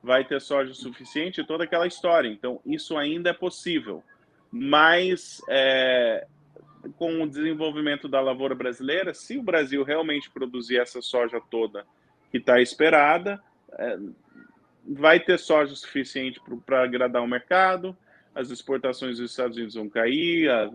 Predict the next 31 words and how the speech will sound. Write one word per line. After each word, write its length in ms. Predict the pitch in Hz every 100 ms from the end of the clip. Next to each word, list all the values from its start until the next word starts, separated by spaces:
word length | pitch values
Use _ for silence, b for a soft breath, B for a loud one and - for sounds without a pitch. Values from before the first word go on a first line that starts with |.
| - -
capaz 380 | 127 117 120 110
do 100 | 113
prêmio 380 | - 139 147 139
no 140 | 127
Brasil 360 | 120 120 120 117
sofrer, 680 | - 110 - 156 165 165 - b b -
e 80 | 131
nós 240 | 139 131
vamos 240 | 147 139
estar 300 | 135 - 139
trabalhando 840 | 139 135 135 131 139 156 165 165 -
num, 760 | 110 131 135 131 127 127 123 120 -
num 180 | 123
mundo 460 | 127 123 147 175 151
e 40 |
num 140 | 135 131
mercado 540 | 123 117 139 143 147
com, 380 | - 135 139 143 _ _ _ _ _ _ _
é, 300 | 117 117 113
soja 440 | - 139 135 127
suficiente 1120 | 131 131 120 - 139 - 143 127 135 160 - 180
e 300 | 180 165 160 -
provavelmente 760 | 156 135 135 143 139 135 139
essa 240 | 139 135 135
vai 140 | 131
ser 140 | - 135
a 40 |
narrativa 460 | 131 127 123 131 120
que 80 | _
vai 140 | 123
dominar. 420 | 123 131 120 90